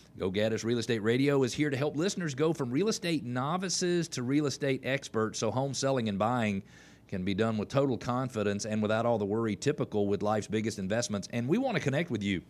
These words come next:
We wanna be your radio friend, if you will. Go to go gaddis radio dot com, G O G A D D I S radio dot com.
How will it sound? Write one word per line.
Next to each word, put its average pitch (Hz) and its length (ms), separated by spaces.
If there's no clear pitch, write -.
We 113 120
wanna 156 200
be 156 80
your 139 100
radio 151 400
friend, 160 420
if 131 160
you 120 140
will. 135 400
Go 147 180
to 190 80
go 131 400
gaddis 147 540
radio 143 340
dot 123 240
com, 135 300
G 127 320
O 127 380
G 120 280
A 123 160
D 123 260
D 160 280
I 131 220
S 127 260
radio 123 340
dot 113 220
com. 123 380